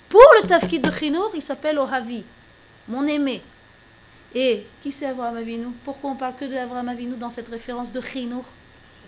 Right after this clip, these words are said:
Ki hu kulo chesed. Ki hu semel shel chesed, parce qu'il représente le chesed. Ici, tu as un remède très clair, que le Chinour et le chesed sont presque des synonymes.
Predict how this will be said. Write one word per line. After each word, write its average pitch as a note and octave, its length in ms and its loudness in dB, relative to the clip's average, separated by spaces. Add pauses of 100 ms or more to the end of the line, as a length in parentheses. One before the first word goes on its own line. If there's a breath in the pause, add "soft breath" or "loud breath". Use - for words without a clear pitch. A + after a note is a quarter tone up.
(520)
Ki C4+ 120 -10
hu C#4 100 -4 (100)
kulo B3 240 -8
chesed. A#3+ 360 -14 (1040)
Ki C4+ 80 -10
hu C4+ 100 -4
semel A#3+ 360 -8
shel A3+ 180 -10
chesed, A#3 420 -14
parce A3+ 140 -16
qu'il A#3 140 -12
représente G#3+ 500 -14
le G3 80 -20
chesed. - 300 -20 (800)
Ici, A3+ 160 -16
tu C4 100 -6
as B3 80 -4
un A#3 80 -6
remède A#3 300 -6
très D#4 180 -12
clair, B3+ 240 -10 (460)
que B3 60 -6
le G#3 220 -8
Chinour C#4 300 -6
et B3+ 60 -4
le A#3 100 -6
chesed C#4 440 -10
sont A3+ 160 -14 (140)
presque B3+ 300 -12
des G#3+ 140 -12
synonymes. F#3+ 560 -16